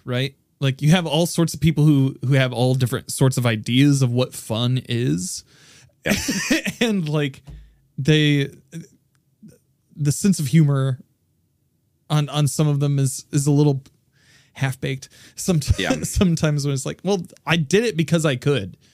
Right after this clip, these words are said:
Speaker 1: because the
Speaker 2: Yeah.
Speaker 1: game allowed me to." That's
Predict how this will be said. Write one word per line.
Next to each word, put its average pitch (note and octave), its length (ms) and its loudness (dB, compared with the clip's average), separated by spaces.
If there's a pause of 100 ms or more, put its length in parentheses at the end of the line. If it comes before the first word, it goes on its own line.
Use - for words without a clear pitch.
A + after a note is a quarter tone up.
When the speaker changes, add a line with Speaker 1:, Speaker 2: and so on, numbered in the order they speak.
(120)
Speaker 1:
because C#3 260 2
the C3+ 120 0
Speaker 2:
Yeah. C#3 80 2
Speaker 1:
game C#3 160 2
allowed A#2 320 -2
me D#3 180 -2
to." F3+ 360 -4 (840)
That's - 720 -4